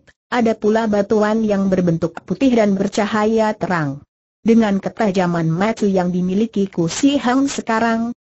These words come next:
dia dapat menyaksikan semua benda yang berada dalam gua itu dengan teramat jelasnya.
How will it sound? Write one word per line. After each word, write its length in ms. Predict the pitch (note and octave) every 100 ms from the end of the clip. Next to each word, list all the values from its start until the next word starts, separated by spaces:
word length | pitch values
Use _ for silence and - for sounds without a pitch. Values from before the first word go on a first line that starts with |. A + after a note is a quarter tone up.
| _
dia 400 | F#3 G3+ A#3+ C#4
dapat 320 | B3+ B3 B3
menyaksikan 720 | A#3+ A#3+ A3 - F#3+ G3+ G3+
semua 480 | - F3+ F3+ G#3 A#3+
benda 320 | A3 A3 G#3
yang 240 | G3+ F#3 F3+
berada 480 | F#3 F#3 F#3+ A3
dalam 560 | A#3 G#3+ A3 - G3+ G3
gua 240 | F3+ E3+
itu 400 | - G#3 - B3+
dengan 320 | A3 G#3 F3+ E3
teramat 480 | G#3 G#3 A3+ A#3
jelasnya. 640 | - G#3+ E3 D3 - D#3